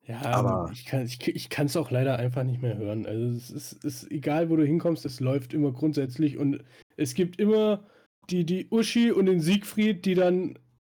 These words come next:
Speaker 1: kurz davor sind, aufm Biertisch zu stehen und dazu aus'm Takt raus klatschen, ja, und völligst daneben sind. Ich möchte Helene Fischer nichts Böses. Das ist, die hat schon was drauf.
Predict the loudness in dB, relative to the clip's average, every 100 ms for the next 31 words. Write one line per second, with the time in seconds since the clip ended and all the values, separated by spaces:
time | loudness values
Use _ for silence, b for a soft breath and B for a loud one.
0 | _ 0 0 0 -2 0 2 4 2 2
1 | 0 0 0 0 -2 -2 -2 -2 2 2
2 | 4 2 0 0 -2 -2 -2 0 2 4
3 | 4 -2 -10 -20 _ _ -6 -2 0 -2
4 | -4 -4 -4 -8 -2 2 2 0 -6 -2
5 | 0 0 -2 -4 0 0 0 b b b
6 | _ _ -4 -2 0 0 -2 -2 0 2
7 | 2 0 0 2 2 2 2 0 2 4
8 | 2 0 B B _ _ _ _ _ _
9 | _ _ _ _ _ -2 2 0 -2 -16
10 | -20 _ 0 2 4 2 2 0 0 2
11 | 2 0 -4 0 2 2 -2 -4 -4 -4
12 | -4 -8 -14 -18 -20 _ _ _ _ _
13 | _ _ -2 0 0 0 2 2 2 -2
14 | 0 0 0